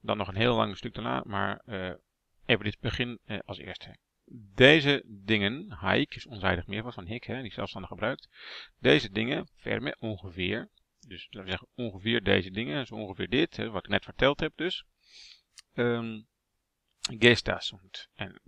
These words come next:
gerere komt het vandaan, het P-, gesta is een P P P van gerere. Eh, betekent eigenlijk dragen natuurlijk, maar bij, ehm, hoe zeg je dat? Eh, ha-, bij, bij, bij, bij, bij gebeurtenissen enzovoort betekent het ook vaak uitvoeren of doen.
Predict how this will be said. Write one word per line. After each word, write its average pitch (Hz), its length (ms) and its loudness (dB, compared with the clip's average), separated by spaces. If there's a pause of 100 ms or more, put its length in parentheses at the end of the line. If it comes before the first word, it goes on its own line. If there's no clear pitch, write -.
gerere 120 560 10
komt - 220 -10
het - 100 -14
vandaan, 101 240 -6
het 110 120 -6
P-, - 200 -8
gesta 104 260 0
is 98 120 -4
een 104 60 -14
P 98 120 -6
P 101 120 -10
P 101 200 -2
van 95 160 -14
gerere. 104 440 0 (640)
Eh, 101 180 0
betekent 92 160 -4
eigenlijk 92 320 -2
dragen 92 340 0
natuurlijk, 101 300 -10
maar 92 140 -4
bij, 90 260 -6 (720)
ehm, 87 320 -12 (560)
hoe 113 100 -14
zeg 95 140 -6
je 98 60 0
dat? 110 180 -2
Eh, 90 680 -10 (1500)
ha-, 107 280 -2
bij, 104 280 -2
bij, 95 220 4
bij, 98 280 2
bij, 95 400 0
bij 101 100 -2
gebeurtenissen 123 680 0
enzovoort 117 720 -6
betekent 107 360 -6
het 110 80 -4
ook - 80 -14
vaak 107 320 -2
uitvoeren 107 600 -2
of 92 120 -12
doen. 98 400 -6